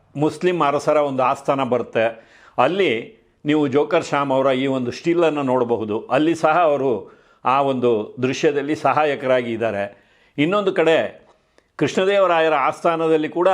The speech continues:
ಮಂತ್ರಿಗಳ ಸಾಲಿನಲ್ಲಿ ಒಬ್ಬರು ಮಂತ್ರಿಯಾಗಿ ಕಾಣಿಸ್ಕೋತಾರೆ. ಇದೇ ರೀತಿ ಆ ಚಿತ್ರವನ್ನ ನೋಡಿದ್ರೆ ನೀವು ಜೋಕರ್ ಶ್ಯಾಮ್ ಅವರ ಒಂದು ಮುಖವನ್ನ ಗುರುತು ಹಿಡಿಬಹುದು, ಎಷ್ಟು ಪಾತ್ರಗಳನ್ನ ಅವರು ಮಾಡಿದ್ದಾರೆ ಅಂತ ನೋಡಬಹುದು.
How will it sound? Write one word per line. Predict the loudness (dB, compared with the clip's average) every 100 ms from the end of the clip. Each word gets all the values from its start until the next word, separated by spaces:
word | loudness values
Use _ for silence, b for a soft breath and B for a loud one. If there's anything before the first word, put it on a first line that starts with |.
| 2 -4 -4
ಮಂತ್ರಿಗಳ | -4 -2 -2 2 0
ಸಾಲಿನಲ್ಲಿ | 2 -2 -2 -4 -2 0 0 -2
ಒಬ್ಬರು | -2 0 -2
ಮಂತ್ರಿಯಾಗಿ | -2 -4 -2 0 0 -2
ಕಾಣಿಸ್ಕೋತಾರೆ. | -6 -6 -4 -4 -2 -2 -2 -4 -12 -6
ಇದೇ | 0 2 2
ರೀತಿ | 0 0 0
ಆ | 0
ಚಿತ್ರವನ್ನ | -4 -4 0 2 0
ನೋಡಿದ್ರೆ | 0 0 2 0 -2 -6 -10 _ _ _ -2
ನೀವು | 0 2
ಜೋಕರ್ | 2 2 0
ಶ್ಯಾಮ್ | 0 0 0
ಅವರ | 0 2
ಒಂದು | 2 0 -2 -2 -4 -4
ಮುಖವನ್ನ | -4 0 0 0 -2
ಗುರುತು | -2 -4 -2 -2
ಹಿಡಿಬಹುದು, | 0 0 0 -2 -4 -6 B B -2
ಎಷ್ಟು | -2 0 0
ಪಾತ್ರಗಳನ್ನ | 0 0 0 0 0 -2
ಅವರು | -2
ಮಾಡಿದ್ದಾರೆ | 0 0 0 0 2
ಅಂತ | 0 -4
ನೋಡಬಹುದು. | -2 0 0 -2 -4 -6 -8